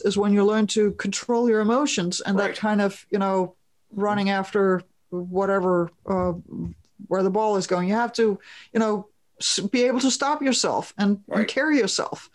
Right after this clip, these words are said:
Speaker 2: Mm-hmm.
Speaker 1: Um, and, and so you, uh, you also go through a process of, of learning that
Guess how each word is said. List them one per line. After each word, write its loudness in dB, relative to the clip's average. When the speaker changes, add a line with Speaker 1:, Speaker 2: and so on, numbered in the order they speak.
Speaker 2:
Mm-hmm. -8
Speaker 1:
Um, 0
and, 0
and 0
so 2
you, 4
uh, 0
you 2
also 0
go 2
through 2
a -2
process 0
of, -4
of -2
learning 4
that -2